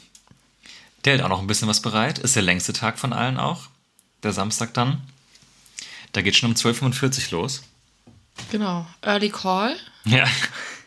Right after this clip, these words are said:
Speaker 2: Und zwar geht's da los mit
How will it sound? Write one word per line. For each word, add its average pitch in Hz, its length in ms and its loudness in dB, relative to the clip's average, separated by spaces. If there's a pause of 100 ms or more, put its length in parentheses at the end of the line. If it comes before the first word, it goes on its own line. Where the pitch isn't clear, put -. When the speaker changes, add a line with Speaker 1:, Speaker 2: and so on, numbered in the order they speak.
(800)
Speaker 2:
Und 196 120 -4
zwar 220 160 4
geht's 214 200 0
da 214 80 0
los 202 300 -2
mit 202 460 -2